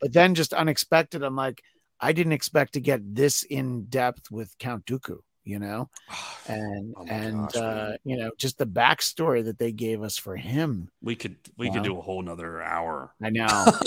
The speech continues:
Speaker 1: It's,
Speaker 2: It
Speaker 1: it's
Speaker 2: is
Speaker 1: almost like
Speaker 2: Those are, those are incredible. I, and,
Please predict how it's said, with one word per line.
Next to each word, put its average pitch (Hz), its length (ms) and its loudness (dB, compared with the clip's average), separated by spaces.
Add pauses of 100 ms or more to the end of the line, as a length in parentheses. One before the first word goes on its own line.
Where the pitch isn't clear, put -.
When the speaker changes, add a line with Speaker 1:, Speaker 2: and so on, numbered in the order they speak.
Speaker 1:
It's, 95 340 -8
Speaker 2:
It 160 140 6
Speaker 1:
it's 165 60 12
Speaker 2:
is 143 80 8
Speaker 1:
almost 117 260 4
like 113 100 -6 (680)
Speaker 2:
Those 120 280 2
are, 113 220 4
those 110 200 0
are 104 60 -2
incredible. 87 520 -6
I, 82 220 -2 (420)
and, 101 480 0